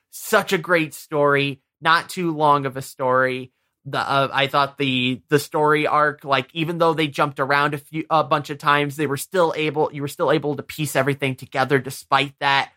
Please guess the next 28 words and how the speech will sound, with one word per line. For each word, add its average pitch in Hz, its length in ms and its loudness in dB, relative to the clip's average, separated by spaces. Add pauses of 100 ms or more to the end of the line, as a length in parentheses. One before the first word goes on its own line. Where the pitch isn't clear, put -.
(340)
Like, 143 280 0 (280)
this 160 280 -2
was 165 200 0
just - 320 -2
chef's - 480 0
kiss. - 400 -6
Like, 131 280 0 (120)
I 147 520 2
enjoyed 131 460 2
this 131 220 -6
movie 127 420 0 (340)
immensely. 127 1040 0
And 123 420 0 (440)
I, 143 320 0
I 147 160 2
can 151 160 -4
tell 180 160 2
you 160 160 0
this 156 300 0
for 131 160 -4
certain. 175 540 -4 (200)
We 165 120 2
will 147 200 0
absolutely 143 640 0
be 135 140 -8
covering 131 400 0
Deadpool 117 500 -2
two 117 380 0